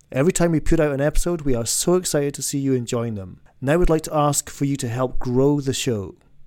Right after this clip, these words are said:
We'd like to ask you to tell one person about Bubble Trouble who you think would enjoy this show.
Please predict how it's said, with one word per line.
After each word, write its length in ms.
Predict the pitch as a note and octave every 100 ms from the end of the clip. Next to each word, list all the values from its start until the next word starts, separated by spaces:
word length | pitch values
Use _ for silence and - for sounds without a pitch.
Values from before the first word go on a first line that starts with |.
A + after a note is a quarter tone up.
| -
We'd 160 | C#3+ C#3+
like 180 | C#3+ D3+
to 120 | C#3+
ask 400 | C#3 F3+ - -
you 80 | B2
to 140 | -
tell 420 | - C3 B2 A#2+ -
one 340 | B2 C3 A3
person 640 | A#3 F#3 D#3+ - G#2+ G#2+ A#2+ -
about 240 | A#2 A#2+
Bubble 220 | C3 B2+
Trouble 420 | - B2 A#2+ B2 - - -
who 100 | D#3+
you 140 | D#3+
think 260 | - F3+ E3+
would 100 | E3
enjoy 360 | D#3+ G3+ A3+
this 160 | C3+ G#2
show. 300 | - F#2 -